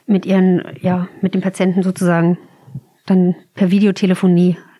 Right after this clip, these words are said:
telefonieren können. Das bringt denen viel. Also,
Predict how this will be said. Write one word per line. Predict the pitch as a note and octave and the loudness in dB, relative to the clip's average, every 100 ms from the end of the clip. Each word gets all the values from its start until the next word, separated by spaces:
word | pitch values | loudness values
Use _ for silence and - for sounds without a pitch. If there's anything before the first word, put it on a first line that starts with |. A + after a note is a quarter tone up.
| - | -6
telefonieren | F3+ F3 F3+ E3+ F3+ | -4 0 2 2 0
können. | E3+ F3 F3 - - G3 F3+ | 0 0 -2 -12 -20 -20 -4
Das | F#3 - - - _ | -4 -4 -12 -20 _
bringt | G3+ F#3+ F#3 | 0 0 0
denen | F#3 F3 | 0 0
viel. | - F3 D#3 - - | 0 -2 -2 -6 -4
Also, | F#3+ F3+ F3 | 0 2 0